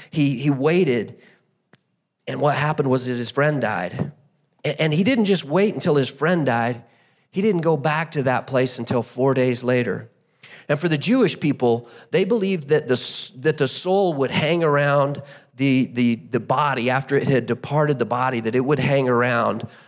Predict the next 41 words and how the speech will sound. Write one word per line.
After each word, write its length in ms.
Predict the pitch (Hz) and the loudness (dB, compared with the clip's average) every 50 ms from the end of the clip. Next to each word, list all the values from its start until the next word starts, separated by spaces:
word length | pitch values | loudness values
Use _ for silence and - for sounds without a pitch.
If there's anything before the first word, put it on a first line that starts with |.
| _ _ - | _ _ -2
for 120 | - 127 | 0 0
about 300 | 120 123 123 110 - - | 0 2 0 -2 -2 -4
three 220 | - 131 135 131 | -2 0 2 2
days. 260 | 120 131 131 120 120 123 | 4 4 4 2 2 0
But 140 | - 123 | -2 0
on 100 | 127 123 127 | 0 2 2
that 200 | 123 113 - - | 0 -2 -2 -4
fourth 340 | - 131 131 131 123 127 123 | -2 0 0 0 0 0 0
day, 400 | 123 127 127 127 127 120 - - - _ _ _ _ _ - | 0 2 2 2 0 -4 -8 -16 -20 _ _ _ _ _ -4
it 100 | 120 127 | -2 0
would 180 | 117 120 117 113 | 2 0 0 0
leave 360 | 113 123 123 120 113 110 107 | 0 2 2 2 2 0 -4
and 80 | 110 113 | -4 -4
it 80 | 98 | -4
would 180 | 90 113 113 - | -4 -4 -6 -6
depart. 720 | 113 107 - - - - 123 113 104 92 85 - - 165 160 - _ _ - - - - | -10 -12 -10 -10 -6 -4 -4 -4 -4 -6 -10 -12 -12 -14 -14 -14 _ _ -20 -18 -8 -4
And, 140 | 139 156 170 | -4 -2 0
and 120 | 170 175 | 2 2
this 160 | 196 202 - | 2 2 2
is 120 | 254 196 175 | 0 0 0
a 60 | 143 | -2
picture 440 | - - 180 170 - - 135 147 147 | 0 0 -2 0 0 -2 0 2 0
of 140 | 135 127 | 0 2
that 140 | 131 135 131 | 2 2 2
it's 200 | 135 131 - - | 2 0 -2 -2
just, 380 | - 165 165 147 - - - - - - - - - | 0 0 0 0 -2 -6 -10 -18 -20 -20 -16 -6 -4
it's 180 | 143 - - | -4 -2 0
too 240 | - - - 208 185 | 0 0 2 2 2
late. 280 | 147 165 170 165 139 143 | 2 2 2 2 2 2
Everybody 380 | 143 160 175 160 170 160 151 | 2 2 2 2 2 2 0
believes 460 | 139 131 143 135 147 175 190 165 139 | 0 0 0 2 2 2 0 0 0
that 140 | - 131 120 | -2 -2 -2
it's 200 | 117 - - - | -2 -2 -4 -4
too 220 | - - 180 170 156 | -2 0 0 0 2
late, 360 | 131 147 160 160 113 98 - | 2 2 2 0 0 0 -2
that 120 | 143 131 | -2 -2
it's 140 | 139 - - | -2 -4 -4
gone 340 | - 160 156 160 160 160 143 | -4 -2 0 2 0 0 0
too 220 | - - 143 135 | -2 -2 -2 -2
far. 340 | - - 156 156 151 139 120 | -2 -2 -2 0 0 0 0
Even 400 | 90 170 185 180 190 160 147 | 0 -2 0 2 2 0 0